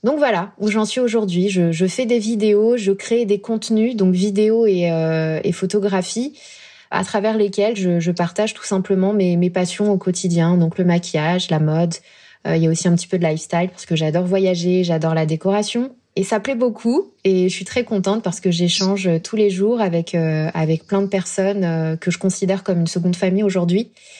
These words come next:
Je, je parle à ma, à ma Sana family comme je parle avec mes amis, ma famille. Donc, je, je donne beaucoup. Je suis moi, tout simplement. Mais c'est vrai que je fais en sorte,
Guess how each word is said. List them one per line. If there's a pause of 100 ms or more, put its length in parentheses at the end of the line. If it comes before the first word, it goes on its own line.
(300)
Je,
je
parle
à
ma, (480)
à
ma
Sana
family
comme
je
parle
avec
mes
amis,
ma
famille.
Donc,
je,
je
donne
beaucoup. (460)
Je
suis (320)
moi,
tout
simplement.
Mais
c'est
vrai
que
je
fais
en
sorte,